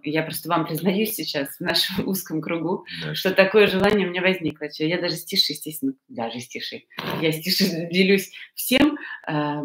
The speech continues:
Speaker 1: и вот этой мыслью тоже поделилась в тот момент.
Speaker 2: А, анонимный донат и вопрос. Екатерина Тихоновна, скажите, пожалуйста,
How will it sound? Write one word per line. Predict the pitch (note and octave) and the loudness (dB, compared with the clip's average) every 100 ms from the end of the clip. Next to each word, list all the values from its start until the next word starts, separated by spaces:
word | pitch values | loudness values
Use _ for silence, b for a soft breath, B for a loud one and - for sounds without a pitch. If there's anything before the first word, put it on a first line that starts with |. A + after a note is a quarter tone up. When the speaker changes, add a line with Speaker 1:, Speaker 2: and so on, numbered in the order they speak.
| C#3 | -4
Speaker 1:
и | D#3 | -2
вот | E3+ E3+ | 0 2
этой | G3 F#3+ | 2 2
мыслью | F3+ F#3 D#3+ | 0 0 -2
тоже | - E3 E3 | -4 -4 -4
поделилась | - D3 D3 D#3+ D3 - - - - _ _ | -4 -2 -2 -2 -4 -8 -20 -20 -20 _ _
в | - - - - - | -10 -8 -8 -10 -8
тот | D3+ D3+ | -8 -4
момент. | D3 C3+ - _ | -2 -2 -4 _
Speaker 2:
А, | - G2+ F#2 F2 | -4 0 2 2
анонимный | F#2+ G2 A2 G#2+ F#2+ F2+ | 2 4 4 4 4 2
донат | F2 F2+ G#2+ D3 - - | 2 2 4 2 0 -8
и | F2+ F#2 F2+ F2+ | -2 2 2 2
вопрос. | E2+ F2 - A2 A#2+ | 0 -4 -2 -2 -2
Екатерина | F#2+ - G#2+ A2 | -8 -8 -2 0
Тихоновна, | G2+ C3+ B2 | 0 -2 -4
скажите, | F#2+ G2 B2 - | -2 -2 -2 -2
пожалуйста, | G2 G#2+ G#2 | 0 0 0